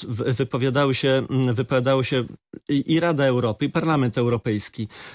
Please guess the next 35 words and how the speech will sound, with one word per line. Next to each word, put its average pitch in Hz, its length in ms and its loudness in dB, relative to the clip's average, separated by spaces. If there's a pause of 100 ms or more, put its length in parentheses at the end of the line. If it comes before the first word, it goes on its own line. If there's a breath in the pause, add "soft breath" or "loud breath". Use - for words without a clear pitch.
Spośród 151 400 0
naszych 143 320 2
autorytetów, 131 580 0
teraz 123 260 2
tak 123 120 -4
sięgam 120 340 0
jeszcze 117 240 -2
tutaj 117 280 -2
do 120 100 2
notatek, 117 440 0
pan 143 180 0
profesor 120 360 0
Strzembosz, 117 480 0 (220 loud breath)
nie 160 300 4
ma 113 140 2
tak 117 220 -6
naprawdę 123 580 0
autorytetu, 123 840 0
mocnego 123 640 2
autorytetu 113 600 -2
prawnego, 117 720 2 (420 loud breath)
który 139 300 0
by 127 120 0
kwestionował 127 680 0
to 120 100 -4
rozwiązanie. 107 640 0
Przypomina 147 560 2
się, 117 200 0
że 113 280 0 (360 loud breath)
mamy 127 260 2
do 117 120 0
czynienia 117 420 2
z - 60 -6
trójpodziałem 110 600 0
władzy, 104 400 -2